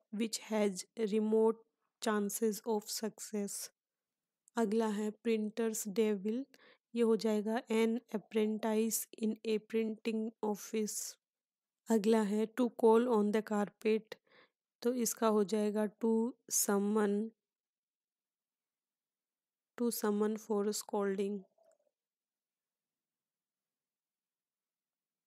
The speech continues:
अगला है to bring the house down, इसका यहाँ पे हो जाएगा to appeal greatly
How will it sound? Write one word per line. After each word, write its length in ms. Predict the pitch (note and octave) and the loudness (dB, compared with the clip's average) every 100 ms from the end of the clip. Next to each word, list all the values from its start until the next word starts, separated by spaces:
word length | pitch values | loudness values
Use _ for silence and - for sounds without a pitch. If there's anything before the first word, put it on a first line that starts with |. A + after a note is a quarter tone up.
| _ - _ _ - - _ _ | _ -20 _ _ -20 -20 _ _
अगला 280 | B3 A3 A3+ A3 | -2 2 2 2
है 120 | G#3+ G#3+ | 0 0
to 80 | A3+ G3+ | -2 0
bring 260 | G#3 A#3 A3+ | 0 0 2
the 80 | A3 G#3 | 0 2
house 320 | G3 G3+ - G3 | 0 -2 -2 -2
down, 340 | G3 G#3 B3+ - _ _ _ _ _ _ _ _ _ _ - | 0 0 -2 -10 _ _ _ _ _ _ _ _ _ _ -4
इसका 300 | G#3+ - G#3+ | -2 2 2
यहाँ 260 | G3+ G3 G3+ | 2 0 0
पे 60 | |
हो 100 | G3+ | 0
जाएगा 500 | G3 G3 G3 G3 G#3+ B3+ - - - _ - | 0 -2 -2 -4 -6 -8 -14 -18 -18 _ -4
to 160 | G#3+ G#3+ - | 0 0 -2
appeal 380 | G3 G#3+ G#3+ G#3+ F#3 G#3+ | -4 -4 -4 -4 -2 2
greatly 480 | G#3 G#3 - G3+ | 2 2 -4 -4